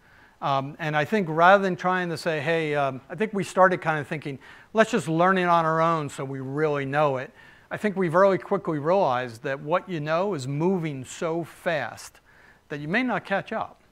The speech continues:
that you're really much better off partnering with Amazon right up front,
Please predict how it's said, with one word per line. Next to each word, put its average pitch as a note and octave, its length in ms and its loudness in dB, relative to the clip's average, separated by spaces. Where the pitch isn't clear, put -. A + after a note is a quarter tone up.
that D3+ 240 0
you're D3 100 -6
really F#3+ 360 2
much F3 580 0
better F#3 260 2
off F3 300 0
partnering F3+ 600 -2
with C#3 120 -6
Amazon D3 680 -4
right F#3 240 4
up E3+ 160 -2
front, G#3+ 340 -4